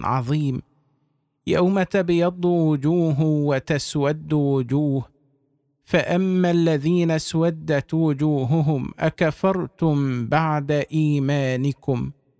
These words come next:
فَذُوقُوا الْعَذَابَ بِمَا كُنْتُمْ تَكْفُرُونَ، وَأَمَّا الَّذِينَ ابيضت وُجُوهُهُمْ فَفِي رَحْمَةِ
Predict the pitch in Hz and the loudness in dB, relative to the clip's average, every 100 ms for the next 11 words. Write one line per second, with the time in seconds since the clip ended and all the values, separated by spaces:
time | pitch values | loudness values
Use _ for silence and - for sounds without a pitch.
0 | _ _ _ - 151 143 180 175 - 170 | _ _ _ 0 0 2 0 0 0 0
1 | 160 165 151 156 156 139 147 131 147 143 | 2 0 0 0 0 0 -2 0 2 2
2 | 135 135 123 - 175 180 170 160 151 - | 0 -2 -4 -2 0 2 2 0 0 0
3 | 156 139 113 - 147 - - 147 135 151 | 0 0 -2 -2 -4 -4 -2 0 0 0
4 | 120 - - _ _ _ _ _ _ _ | -2 -6 -12 _ _ _ _ _ _ _
5 | _ - 156 139 190 196 190 185 180 175 | _ 0 2 2 0 0 2 2 2 2
6 | 165 151 180 175 170 156 151 147 156 160 | 2 2 2 2 0 0 0 0 -2 -4
7 | 151 139 - 156 143 143 151 139 131 147 | -4 -2 0 0 2 2 0 0 0 0
8 | 123 135 123 - 180 160 190 175 165 147 | 0 0 -2 -2 -2 0 0 0 2 0
9 | 156 - - 156 | -2 -4 -2 0